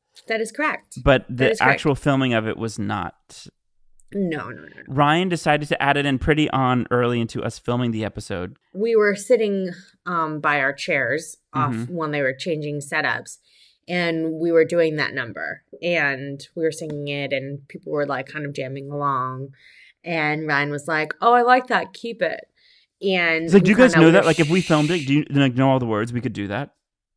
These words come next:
Speaker 1: Like, sure. Um, cut to, we don't know the words.
Speaker 2: <laughs>
Speaker 1: And, um, they, we found out we were shooting it the next day. They were
Speaker 2: Yeah.
Speaker 1: adding it into the top of the choir room. And I stayed up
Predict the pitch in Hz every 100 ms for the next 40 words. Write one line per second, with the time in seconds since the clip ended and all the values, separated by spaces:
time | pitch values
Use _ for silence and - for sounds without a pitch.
0 | - 208 214 214 - - 311 254 - -
1 | - - - - _ _ - 208 196 185
2 | 185 - _ _ _ 175 180 - 233 -
3 | - 240 185 156 165 180 247 156 139 135
4 | 123 117 147 226 - - 151 - - 180
5 | 165 156 160 147 - 170 156 147 143 147
6 | 143 143 _ - 135 156 - - 190 196
7 | 202 185 - 196 196 208 190 190 180 208
8 | 180 165 170 180 165 160 - - 180 -
9 | 175 175 165 180 180 180 170 160 160 156
10 | 151 139 143 160 117 101 - 110 _ -
11 | _ _ - 180 165 160 156 156 151 _
12 | _ _ _ 190 185 190 220 247 - 277
13 | 202 156 113